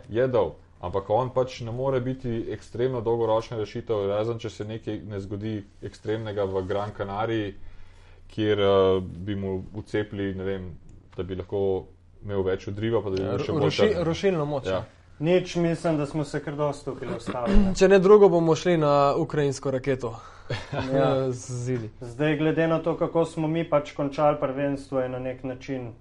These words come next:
Speaker 3: so potem en dan kasneje, isto po, po prvi tekmi rekli, da smo skozi,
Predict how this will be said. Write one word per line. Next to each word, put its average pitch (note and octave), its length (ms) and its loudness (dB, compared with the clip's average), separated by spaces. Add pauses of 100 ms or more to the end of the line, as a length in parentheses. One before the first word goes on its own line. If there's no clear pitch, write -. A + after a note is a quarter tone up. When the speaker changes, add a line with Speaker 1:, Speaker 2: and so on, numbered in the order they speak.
(240)
Speaker 3:
so - 220 -12
potem B2+ 400 -6
en B2 160 -8
dan B2 260 -2
kasneje, B2 640 -8 (520)
isto A#2+ 360 -12
po, A2+ 240 -8
po A#2 220 -10
prvi A#2 380 -8
tekmi A#2 440 -12
rekli, A#2 380 -8
da G#2+ 120 -16
smo A2+ 200 -18
skozi, - 340 -18